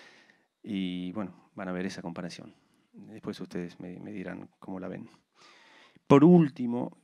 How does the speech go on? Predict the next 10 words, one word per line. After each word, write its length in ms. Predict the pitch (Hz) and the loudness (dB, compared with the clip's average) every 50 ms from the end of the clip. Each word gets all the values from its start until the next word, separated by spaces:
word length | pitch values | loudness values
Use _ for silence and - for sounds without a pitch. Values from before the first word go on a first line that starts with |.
| _ _ | _ _
y 140 | - 101 104 | -10 -8 -8
esto 160 | 101 - 107 | -6 -8 -10
es 140 | 98 - - - - | -12 -14 -16 -20 -16
un 180 | 175 - 110 | -12 -10 -10
aspecto 340 | 104 - - 113 104 107 104 | -10 -10 -10 -10 -8 -6 -6
muy 140 | 104 107 113 | -4 -4 -4
importante 540 | 113 110 120 120 - 127 127 127 127 123 113 | -2 -4 -4 -4 -4 -6 -6 -6 -8 -8 -10
para, 360 | - 98 92 92 95 - - - _ _ _ _ _ _ _ _ | -8 -8 -8 -8 -10 -12 -16 -20 _ _ _ _ _ _ _ _
mm, 340 | - 110 104 98 98 98 - - - | -12 -10 -10 -10 -12 -14 -16 -16 -14
evaluar, 640 | 113 110 101 101 104 110 110 113 117 113 113 113 - | -10 -8 -8 -6 -4 -2 -2 -2 -2 -4 -6 -8 -12